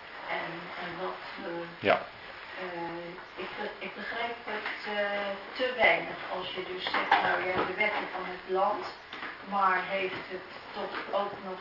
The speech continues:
Speaker 1: te maken dat zij mogen aanbidden in geest en waarheid? Ehm,
Speaker 2: Ja.
Speaker 1: zitten de stammen nog bij van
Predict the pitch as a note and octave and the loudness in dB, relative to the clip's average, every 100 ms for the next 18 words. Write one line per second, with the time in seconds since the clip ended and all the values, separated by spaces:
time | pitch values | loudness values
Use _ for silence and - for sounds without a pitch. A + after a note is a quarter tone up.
0 | - F#3 F#3 F#3 F3+ - F#3 - F#3+ F#3 | -4 -4 0 0 0 -4 -8 -4 -2 -2
1 | - - - F3 F3 F3+ F3 F3+ - F3+ | -4 -2 2 2 2 2 2 -2 -4 -4
2 | F3 F3 G3 F#3 - F3 E3+ - F3+ F3+ | -4 -2 0 0 -2 -6 -6 -4 -2 -4
3 | - F3 F#3 G3 A3 - A#3+ B3+ - - | -4 0 6 8 8 6 0 -2 -4 -8
4 | - - - - - - G3+ G3+ F#3+ F#3 | -14 -14 -14 -12 -10 -6 0 4 4 4
5 | F#3 F#3 - - - - - G2+ F#2+ C#3 | 0 -6 -10 -12 -14 -14 -4 6 8 8
6 | G#3 G3+ F3+ F3+ - A#3 G3+ F#3 F3 F3 | 2 0 0 -2 0 2 4 4 2 2
7 | F3 F3 F3 F3+ F3 F3 F3+ | 0 -2 4 6 6 2 -4